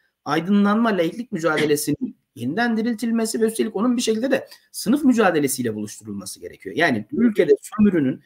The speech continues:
yani hep söylüyoruz, emeğin sömürüsüyle dinin istismarı arasında bir bağlantı var.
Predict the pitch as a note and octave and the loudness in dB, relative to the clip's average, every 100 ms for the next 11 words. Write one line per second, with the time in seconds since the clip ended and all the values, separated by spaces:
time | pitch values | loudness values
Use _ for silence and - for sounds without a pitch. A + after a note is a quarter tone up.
0 | _ B2 F3 F#3+ - F3+ B2+ G#2+ G2+ G#3+ | _ -4 -4 -2 2 2 2 -2 -4 -4
1 | G3+ C3+ B2+ E3+ D#3 B2+ B2 A#2+ G3+ - | -2 0 0 0 0 -2 -2 -4 -4 -8
2 | - - C4 F#3 D3 - - A#2+ G#2 C#3+ | -14 0 2 2 0 -6 -8 -10 -6 -4
3 | C3+ - G#2+ D#3 D3 C#3 C#3+ D#3+ E3 F#3 | -4 -6 -8 -6 0 2 4 2 -2 0
4 | F3+ | 0